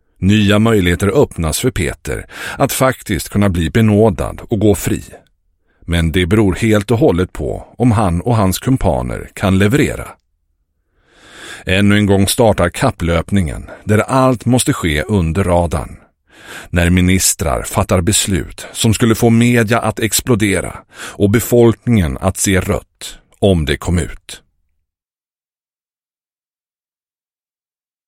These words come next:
Prolog. Han vinkar av sin son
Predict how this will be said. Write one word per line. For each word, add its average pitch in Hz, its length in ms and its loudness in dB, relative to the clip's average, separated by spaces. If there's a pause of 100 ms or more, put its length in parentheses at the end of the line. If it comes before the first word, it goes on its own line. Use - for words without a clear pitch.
(720)
Prolog. 113 720 2 (3250)
Han 107 260 2
vinkar 117 380 2
av 120 240 4
sin 85 260 0
son 78 440 -2